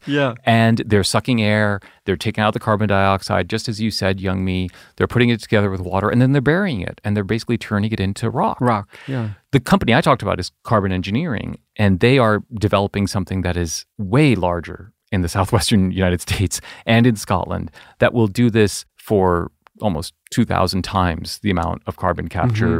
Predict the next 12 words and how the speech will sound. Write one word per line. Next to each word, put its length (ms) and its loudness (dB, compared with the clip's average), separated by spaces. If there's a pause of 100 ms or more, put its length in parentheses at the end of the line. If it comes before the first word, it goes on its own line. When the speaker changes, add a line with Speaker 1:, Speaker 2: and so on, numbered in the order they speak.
Speaker 1:
Mm-hmm. 140 -14
Speaker 2:
that 120 0
this 200 -2
one 140 -2
is 100 -6
doing. 240 -10 (100)
Speaker 1:
Yeah. 180 -4 (360)
Speaker 2:
And 200 4
so 440 2
it 200 2
is 180 2
real. 320 -6